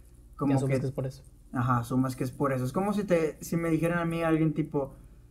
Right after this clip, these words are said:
Speaker 1: "Ah, te, te vas a quedar pelón", o sea, en un punto se me va a caer el cabello, pues.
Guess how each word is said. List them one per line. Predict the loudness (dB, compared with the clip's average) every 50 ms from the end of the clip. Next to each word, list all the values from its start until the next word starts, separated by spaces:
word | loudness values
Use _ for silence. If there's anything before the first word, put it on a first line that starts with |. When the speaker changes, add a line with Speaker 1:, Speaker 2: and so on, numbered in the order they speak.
| -20 -20 -20 -16 -4
Speaker 1:
"Ah, | 0 2 4 6 6 6 6 4 2 0 2
te, | 2 2 4 2 0
te | -2 -2 -2
vas | -2 -2 -2
a | -4 -4
quedar | -2 -2 -2 0 -2 -2 -2
pelón", | -2 -2 0 0 0 0
o | -2
sea, | -2 -4 -6 -8 -8 -8 -10 -14 -8 -4
en | 0 4
un | 4 4 4
punto | 4 2 2 2 2 2 4 4 2 2 -2 -10 -10
se | -6 -2
me | 0 0
va | 0 0
a | -2
caer | -2 -2 -2
el | -2 -4 -6
cabello, | -6 -4 -4 -2 -4 -4 -6 -8 -10
pues. | -14 -16 -18